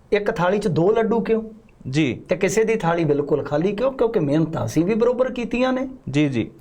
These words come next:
Speaker 1: ਮਤਲਬ ਕਿ ਰੱਟਾ ਪੈ ਗਿਆ ਨਾ।
Speaker 2: ਹੂੰ, ਹੂੰ।
Speaker 1: ਤਾਂ ਕੱਲ੍ਹ ਜਿਹੜੀ ਇਹਨਾਂ ਦੀ ਮੀਟਿੰਗ ਹੋਈ ਆ ਉੱਥੇ, ਉਹ ਸਿੱਧਾ ਹਾਈ ਕਮਾਂਡ ਨੂੰ ਇੱਕ ਤਰ੍ਹਾਂ ਨਾਲ ਕਹਿ ਲਓ ਕਿ ਸੰਦੇਸ਼ ਦਿੱਤਾ ਜਾ ਰਿਹਾ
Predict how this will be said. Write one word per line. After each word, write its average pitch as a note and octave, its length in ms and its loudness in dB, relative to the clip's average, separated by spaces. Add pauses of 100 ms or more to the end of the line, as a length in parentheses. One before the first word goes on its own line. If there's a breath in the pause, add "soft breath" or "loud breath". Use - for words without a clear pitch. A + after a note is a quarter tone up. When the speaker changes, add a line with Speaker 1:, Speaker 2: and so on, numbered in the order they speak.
(120)
Speaker 1:
ਮਤਲਬ E3+ 220 0
ਕਿ A#3 60 2
ਰੱਟਾ A3 300 0
ਪੈ A#3+ 180 0
ਗਿਆ A#3+ 200 0
ਨਾ। G3 140 -4
Speaker 2:
ਹੂੰ, F3 200 0
ਹੂੰ। C#3+ 280 2
Speaker 1:
ਤਾਂ A3 100 2
ਕੱਲ੍ਹ A3+ 280 0
ਜਿਹੜੀ C4+ 420 0
ਇਹਨਾਂ G#3+ 220 0
ਦੀ A#3 100 0
ਮੀਟਿੰਗ F#3+ 400 2
ਹੋਈ E3+ 220 4
ਆ F#3+ 60 2
ਉੱਥੇ, - 280 -2
ਉਹ E4 180 2
ਸਿੱਧਾ A3 520 -2
ਹਾਈ D3+ 200 0
ਕਮਾਂਡ F3 400 0
ਨੂੰ G#3+ 120 0
ਇੱਕ G3 160 -2
ਤਰ੍ਹਾਂ E3 260 0
ਨਾਲ E3 160 2
ਕਹਿ D#3+ 180 0
ਲਓ A3 120 2
ਕਿ A#3+ 120 -2
ਸੰਦੇਸ਼ G3 460 0
ਦਿੱਤਾ D#3 280 0
ਜਾ - 180 -8
ਰਿਹਾ - 140 -14